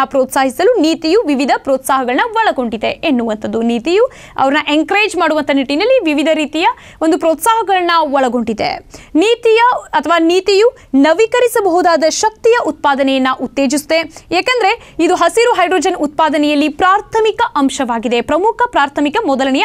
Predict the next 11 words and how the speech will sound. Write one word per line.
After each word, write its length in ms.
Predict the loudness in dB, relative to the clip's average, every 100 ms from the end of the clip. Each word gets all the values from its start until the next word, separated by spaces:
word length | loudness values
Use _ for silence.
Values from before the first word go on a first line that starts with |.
| -2
ಅಂಶವಾಗಿದೆ. 720 | -2 -4 -4 -4 -4 -4 -4 -6 -14 -20 -20 -4
ಇನ್ನ 120 | 0 0
ಪ್ರತಿಯಾಗಿ 720 | 0 0 2 2 4 2 2
ಇದು 180 | 0 2
ವಿದ್ಯುತ್ 360 | 0 0 -2
ಸಚಿವಾಲಯವು 720 | -2 -6 -2 0 0 0 0 0
ವಿವರಿಸಿದಂತೆ 800 | 0 0 2 0 0 -4 -2 -2
ಅಂತಾರಾಷ್ಟ್ರೀಯ 880 | 0 -2 -2 -2 0 0 -2 -2 -2
ಶುದ್ಧ 340 | 0 -2 0 -2 -4 -6 -20 -20 -20 -20 -12 -2
ಇಂಧನ, 360 | -2 0 -2 -6 -6
ಅಂತಾರಾಷ್ಟ್ರೀಯ 840 | -6 -4 -2 0 0 0 0 2